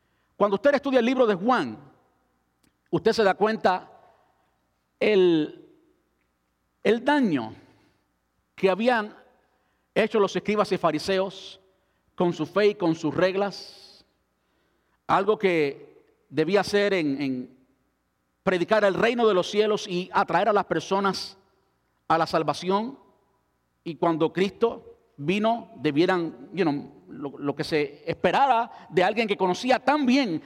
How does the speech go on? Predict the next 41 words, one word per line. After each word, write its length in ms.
el 160
Antiguo 300
Testamento 640
es 160
que 840
hubieran 280
abierto 320
su 140
corazón 340
a 60
Cristo, 420
¿eh? 140
Así 180
como 180
lo 60
hizo 120
Nicodemo, 520
así 160
como 160
lo 40
hicieron 220
los 80
discípulos. 720
Y 60
cuando 200
usted 180
estudia 240
el 60
libro 180
de 80
Juan, 240
usted 160
se 100
da 140
cuenta 440
lo 220
duro 720
que 100
estaba 280
el 100
corazón 760